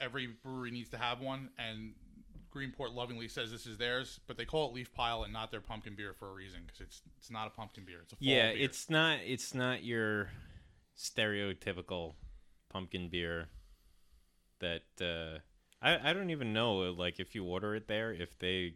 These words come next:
Speaker 2: put sugar on the glass.
Speaker 1: I'm pretty sure the first time I had it, I did, but when we went back a second time, it wasn't even offered. So I'm not sure if they did it because they felt like everyone else did it, and now they don't, or I just didn't get it, but I think I did.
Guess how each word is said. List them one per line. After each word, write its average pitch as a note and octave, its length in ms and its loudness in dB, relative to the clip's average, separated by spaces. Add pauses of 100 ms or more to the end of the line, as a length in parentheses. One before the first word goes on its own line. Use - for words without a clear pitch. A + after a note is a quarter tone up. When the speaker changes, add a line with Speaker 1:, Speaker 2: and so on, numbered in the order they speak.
(560)
Speaker 2:
put - 220 -6
sugar E2+ 340 -4
on D#2+ 80 -8
the D#2+ 80 -10
glass. - 440 -8 (400)
Speaker 1:
I'm C#3+ 140 0
pretty G3 240 2
sure F3 200 0
the C3+ 100 -2
first C3 260 -4
time C#3+ 140 -2
I B2+ 100 2
had B2+ 160 4
it, A#2+ 80 0
I A2+ 100 4
did, B2 300 -2 (240)
but A#2 220 -4
when A#2+ 200 0
we A2+ 220 -2
went A#2 220 -2
back A#2 180 2
a G#2 60 -10
second A2+ 320 -4
time, A#2 260 -2
it G#2 80 -4
wasn't G2+ 260 -4
even F#2+ 140 -8
offered. F#2 400 -4
So G#2 80 -8
I'm F#2+ 80 -8
not G#2 180 -4
sure A2+ 160 -6
if F#2+ 80 -8
they G2 120 -6
did G2 160 -6
it G2+ 160 -6
because G2 180 -12
they F#2 140 -6
felt G2 220 -8
like F2 240 -8 (260)
everyone F#2+ 240 -10
else G2+ 160 -4
did C#3+ 160 -4
it, C#3+ 140 -4
and F#2+ 100 -10
now F#2+ 100 -4
they F2 120 -6
don't, D#3 360 -4
or G2+ 100 -6
I F#2 40 -6
just F2 160 -16
didn't E2 200 -12
get A2+ 140 -4
it, A#2+ 180 -6 (160)
but F2+ 280 -14
I - 120 -16
think - 180 -10
I A2 40 -6
did. F2+ 220 -14